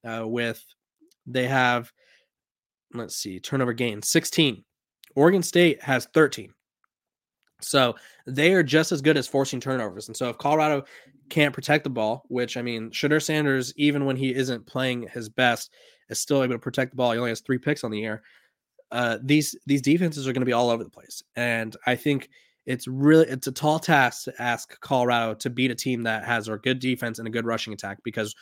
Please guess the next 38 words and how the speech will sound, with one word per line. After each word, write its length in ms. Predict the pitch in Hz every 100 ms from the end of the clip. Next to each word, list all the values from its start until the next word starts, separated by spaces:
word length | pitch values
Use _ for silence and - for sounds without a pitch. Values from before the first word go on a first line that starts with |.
| _ _ -
we 100 | 127
haven't 240 | 147 143
seen 140 | 147
them 120 | 139 120
do 160 | 117
it 60 | 110
this 200 | - -
year. 160 | - - _
We 100 | 117
really 260 | 120 135 139
haven't. 400 | 135 123 117 113 - - - _
Uh, 360 | 113 113 104 101 78 _ _ _ _ _ -
their 260 | 123 123
wins 340 | 120 135 139 -
came 280 | 143 131
against 400 | 127 127 120 - - _
T 180 | - 143
C 160 | - 135
U, 260 | 135 135 - _ _ -
had 100 | 127
a 40 |
good 120 | 131
rushing 260 | 135 135 139
attack, 280 | 131 127 -
bad 240 | 120 117
defense. 400 | 117 110 98 -
Nebraska, 580 | 120 123 131 - 135 127 - _ _ _ _ _ _ -
decent 280 | 170 175 151
rushing 240 | 143 139
attack, 400 | 123 127 123 - - _ -
decent 280 | 127 127
defense. 380 | 117 107 - -
So 80 | 113
neither 320 | 113 131 131
were 80 | 117
good. 200 | 104 101 -
Colorado 300 | 143 143 139
State 380 | - 143 139